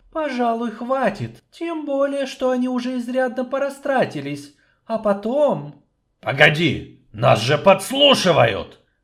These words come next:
Взревел мужской голос, и, не раздумывая больше, Двалин рванулся через порог. Секира взлетела над его плечом. Двое, мужчина и женщина, молодые, красивые, сильные,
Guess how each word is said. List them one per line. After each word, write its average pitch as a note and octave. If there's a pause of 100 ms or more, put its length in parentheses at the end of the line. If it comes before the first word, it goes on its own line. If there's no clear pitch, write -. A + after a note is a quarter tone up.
(180)
Взревел G#2
мужской C3
голос, A3
и, C3
не F3
раздумывая E3+
больше, G#3
Двалин D#3+
рванулся A2+
через A2
порог. A2+ (420)
Секира B2+
взлетела C#3+
над D3
его D#3+
плечом. F3 (520)
Двое, G#2+
мужчина A#2
и B2
женщина, B2
молодые, A2
красивые, A2
сильные, D3